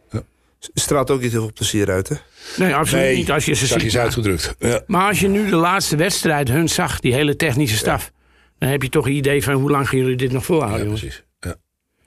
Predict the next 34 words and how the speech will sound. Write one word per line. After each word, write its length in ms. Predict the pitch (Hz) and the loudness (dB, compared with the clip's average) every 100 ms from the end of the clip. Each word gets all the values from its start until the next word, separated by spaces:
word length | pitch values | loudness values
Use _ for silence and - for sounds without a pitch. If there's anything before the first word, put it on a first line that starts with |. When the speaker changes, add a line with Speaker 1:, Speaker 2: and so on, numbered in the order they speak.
| _ | _
Speaker 3:
Die, 160 | 160 151 | 0 2
die 160 | 156 | 2
gasten 360 | 127 165 - 147 | 2 0 0 0
staan 340 | - 156 156 | 0 0 2
daar 180 | 151 147 | 0 0
er 120 | 139 135 | -2 -2
toch 120 | - | 0
allemaal 460 | 143 151 147 147 139 | 0 2 2 0 0
bij 280 | 135 139 | 0 0
en 80 | 135 | 0
de 60 | 135 | 2
manier 300 | 135 143 135 | 2 2 0
wat 140 | 127 | 0
ze 120 | - | -2
kijken, 420 | 123 147 156 - 151 | -2 0 0 0 0
maar 140 | 147 | 2
ook 160 | 170 - | 0 0
Speaker 1:
De 60 | |
Speaker 3:
hoe 100 | 101 | 0
ze, 60 | 113 | 2
Speaker 1:
beleving 360 | 131 151 120 101 | 2 2 0 2
ook, 160 | 95 | 2
Speaker 3:
hoe 80 | 92 | 0
Speaker 1:
hè? 60 | 156 | 0
Speaker 3:
ze 60 | |
naar 200 | 170 160 | 0 0
een 60 | 160 | 0
speler 500 | - 190 185 180 156 | -2 0 2 2 0
dingen 300 | 165 165 147 | 0 0 2
overbrengen, 760 | 175 160 147 147 156 147 143 - - - - - - | 2 0 0 0 0 0 -4 -8 -20 -20 -16 -16 -12
staan 400 | - - 170 170 | -8 -4 0 0
daar 240 | 156 151 156 | 2 0 0
toch 200 | 160 135 | 0 0
niet 320 | 165 160 - | 0 0 -6